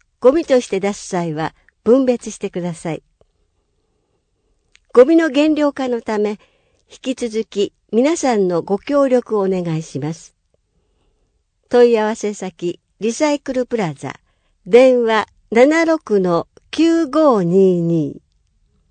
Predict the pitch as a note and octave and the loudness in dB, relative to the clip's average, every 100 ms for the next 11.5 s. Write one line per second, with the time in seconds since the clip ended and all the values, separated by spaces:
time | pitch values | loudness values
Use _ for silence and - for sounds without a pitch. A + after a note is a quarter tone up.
0 | _ _ _ _ _ _ _ D#3+ D#3 _ | _ _ _ _ _ _ _ _ _ _
1 | _ _ _ F#3 E3 _ _ _ _ _ | _ _ _ _ _ _ _ _ _ _
2 | _ _ _ _ _ _ _ - D4 D#4+ | _ _ _ _ _ _ _ -4 -2 -2
3 | - D4+ D4 C4 B3+ B3+ A#3 A3 D#3 B2+ | 0 2 2 2 -2 -6 -10 -10 -10 -12
4 | - _ _ _ _ _ _ _ _ _ | -18 _ _ _ _ _ _ _ _ _
5 | _ _ _ _ _ - C4+ - E4 D#4 | _ _ _ _ _ 0 0 -2 -4 -4
6 | - C#4 C4 B3+ B3+ B3 C#4 - B3+ A3 | -2 -4 -2 -2 0 0 -2 -2 -4 -4
7 | - C3 B2+ _ _ _ _ _ _ _ | -6 -8 -10 _ _ _ _ _ _ _
8 | _ _ _ - A#3+ C4+ D#4+ D#4+ D4+ C4 | _ _ _ 2 2 4 -2 -2 -6 -4
9 | C#4 G#3+ D3+ C#3 _ _ _ _ _ C#4+ | -2 -2 -4 -10 _ _ _ _ _ 0
10 | D4+ D4 A3+ G3 B3+ D4+ D#4 - - C4 | 2 0 -4 -4 -2 -2 -4 -8 -6 -2
11 | A3+ F3 _ - | -2 -4 _ -20